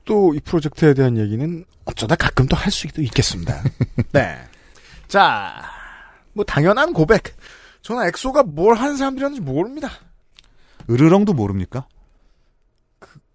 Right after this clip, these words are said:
Speaker 1: 사실 제대로 들어본 적 없었어요.
Speaker 2: 이런 말은 진짜 안 하려고 그랬는데.
Speaker 1: 네.
Speaker 2: 진짜 무식하십니다.
Speaker 1: 어, 어제 오늘 무식했어야. <laughs>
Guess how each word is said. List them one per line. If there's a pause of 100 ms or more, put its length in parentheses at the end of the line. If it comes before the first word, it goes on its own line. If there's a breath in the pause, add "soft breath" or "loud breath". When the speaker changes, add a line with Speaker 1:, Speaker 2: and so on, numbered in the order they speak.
(360)
Speaker 1:
사실
제대로
들어본
적
없었어요.
Speaker 2:
이런
말은
진짜
안
하려고
그랬는데. (140)
Speaker 1:
네. (260)
Speaker 2:
진짜
무식하십니다. (640 loud breath)
Speaker 1:
어, (240)
어제
오늘
무식했어야.
<laughs>